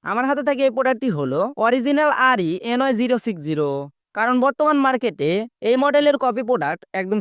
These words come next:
সরাসরি। চাইনিজ প্রোডাক্টগুলো যখনই বাংলাদেশে বেশি ভাইরাল হয়, ঠিক তখনই সেই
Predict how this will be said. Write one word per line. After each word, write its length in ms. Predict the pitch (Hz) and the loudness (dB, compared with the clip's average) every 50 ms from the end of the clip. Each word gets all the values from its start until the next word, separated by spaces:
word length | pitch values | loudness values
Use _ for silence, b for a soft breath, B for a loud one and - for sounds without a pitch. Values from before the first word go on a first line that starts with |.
| - | 0
সরাসরি। 500 | - 208 202 185 - - 151 139 135 135 131 127 131 - - | 0 0 0 0 0 -2 -2 -2 -2 -4 -6 -8 -10 -10 -6
চাইনিজ 280 | - 220 240 262 294 - - | -4 -2 0 0 -2 -2 0
প্রোডাক্টগুলো 480 | - 285 254 277 247 220 202 170 147 151 160 165 202 | 0 0 2 0 0 0 0 0 2 2 0 0 -2
যখনই 260 | 220 - 262 254 254 262 | -2 0 0 0 0 0
বাংলাদেশে 360 | 254 254 247 220 220 - 247 185 | 0 -2 -2 -4 -4 -6 -4 -2
বেশি 180 | 190 196 190 247 226 | -2 -2 -2 -2 -2
ভাইরাল 260 | 180 160 135 123 117 117 117 | -2 -2 -4 -4 -6 -6 -4
হয়, 140 | 139 160 202 262 - - | -4 -6 -6 -6 -6 -8
ঠিক 120 | 247 247 - 302 | -8 -6 -2 -2
তখনই 400 | 302 294 - - 254 190 160 170 190 214 220 - | -2 0 0 0 0 2 0 0 -2 -4 -8 -4
সেই 140 | - 240 | -4 -4